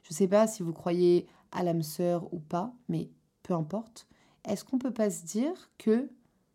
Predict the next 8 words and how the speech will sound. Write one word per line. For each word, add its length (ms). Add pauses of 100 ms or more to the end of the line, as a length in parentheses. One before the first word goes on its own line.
(400)
peu 100
importe 400
le 100
moment 300
auquel 240
cette 220
personne 320
arrive, 420